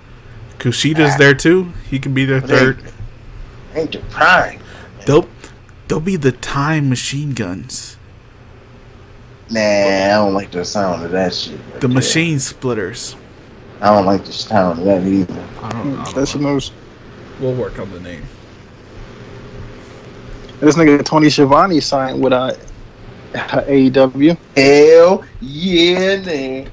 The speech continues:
Speaker 1: But
Speaker 3: So we
Speaker 1: he,
Speaker 3: get Tony
Speaker 1: but he,
Speaker 3: Schiavone back on, uh, T N T?
Speaker 1: but he
Speaker 2: Yep.
Speaker 1: won't be calling any matches. He producing.
Speaker 2: What?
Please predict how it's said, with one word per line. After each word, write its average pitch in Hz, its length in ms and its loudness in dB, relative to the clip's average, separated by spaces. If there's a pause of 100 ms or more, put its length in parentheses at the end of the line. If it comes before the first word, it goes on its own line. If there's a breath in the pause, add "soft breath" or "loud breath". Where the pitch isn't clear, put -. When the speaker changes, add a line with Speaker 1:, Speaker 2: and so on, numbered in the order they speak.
(160)
Speaker 1:
But 127 200 2
Speaker 3:
So 139 100 2
we 143 60 6
Speaker 1:
he, 147 60 8
Speaker 3:
get 110 120 4
Tony 156 180 2
Speaker 1:
but 151 120 2
he, 143 60 4
Speaker 3:
Schiavone 160 320 4
back 156 320 -2
on, 151 280 -8
uh, 143 120 -6
T 156 240 -8
N 156 120 -8
T? 190 280 -4 (320)
Speaker 1:
but 117 160 -2
he 123 140 -8
Speaker 2:
Yep. 110 100 -10
Speaker 1:
won't 151 300 4 (280)
be 123 180 -8
calling 110 600 -6
any 110 240 -8
matches. - 720 -14 (100)
He - 160 -14 (1080)
producing. 110 600 -10
Speaker 2:
What? 480 200 0